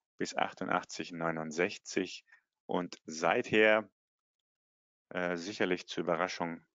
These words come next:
äh, vieler eine sehr kräftige, äh, Rallye.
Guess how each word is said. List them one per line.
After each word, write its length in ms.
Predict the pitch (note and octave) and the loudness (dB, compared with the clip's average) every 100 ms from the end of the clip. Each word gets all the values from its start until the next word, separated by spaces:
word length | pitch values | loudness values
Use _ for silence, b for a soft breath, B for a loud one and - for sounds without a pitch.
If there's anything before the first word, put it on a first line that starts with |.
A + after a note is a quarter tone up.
| _ _ _ _ _ _ _ _ _ | _ _ _ _ _ _ _ _ _
äh, 320 | - E2 D#2+ D#2+ | -2 2 2 0
vieler 680 | - A#2+ C3+ A#2+ G#2 G2+ | -2 2 6 8 10 8
eine 400 | - F#2 F#2 F2+ | 4 4 4 4
sehr 280 | E2+ F2 F2+ | 4 4 4
kräftige, 840 | - F#2+ F#2+ - E2 E2+ E2 E2 | 2 0 0 -2 2 4 2 0
äh, 420 | - F2 E2+ - E2+ | -4 -4 -2 -2 -2
Rallye. 640 | D#2 E2+ F#2+ G#2+ G#2 G2+ | 2 4 6 6 4 2